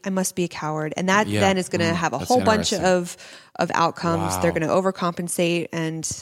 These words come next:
Speaker 1: uh, and it's just not gonna be good.
Speaker 2: I, I mean, I've always thought that, um,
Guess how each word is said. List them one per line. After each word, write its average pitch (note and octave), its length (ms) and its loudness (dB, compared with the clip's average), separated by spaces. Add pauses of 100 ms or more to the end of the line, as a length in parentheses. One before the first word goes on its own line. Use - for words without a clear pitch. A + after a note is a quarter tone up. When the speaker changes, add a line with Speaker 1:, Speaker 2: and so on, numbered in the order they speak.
(120)
Speaker 1:
uh, E3 360 -4
and F3 120 -4
it's D#3+ 100 -6
just - 220 -8
not D#3+ 160 -6
gonna E3 160 -6
be D#3+ 80 -10
good. D#3+ 320 -8 (420)
Speaker 2:
I, D3 220 0
I C3 80 2
mean, C3 180 2
I've D#3+ 240 0
always G#2+ 680 0 (460)
thought G2 580 -4
that, F2+ 580 -2 (180)
um, F2+ 540 -10